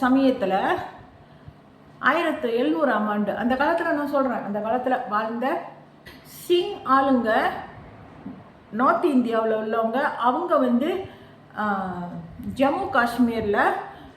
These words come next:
அந்த அமாட், அஹ், அமாட்,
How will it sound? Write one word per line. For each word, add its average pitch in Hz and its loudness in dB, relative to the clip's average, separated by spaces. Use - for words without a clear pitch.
அந்த 208 -4
அமாட், 392 2
அஹ், 214 -4
அமாட், 381 2